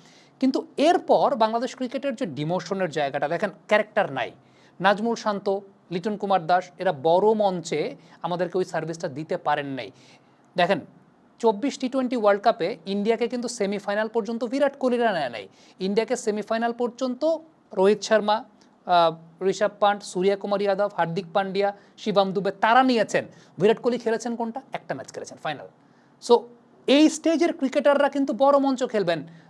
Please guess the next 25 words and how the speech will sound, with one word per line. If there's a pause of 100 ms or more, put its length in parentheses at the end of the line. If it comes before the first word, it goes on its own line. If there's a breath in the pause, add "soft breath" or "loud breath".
তেইশ
ওয়ার্ল্ড
কাপ
যদি
চিন্তা
করেন,
তেইশ
ওয়ার্ল্ড
কাপ,
পুরো
ওয়ার্ল্ড
কাপ
সাকিব
আল
হাসানের
ভালো
খেলা
দরকার
নেই।
সাকিব
আল
হাসান
একদম
জায়গা
মতো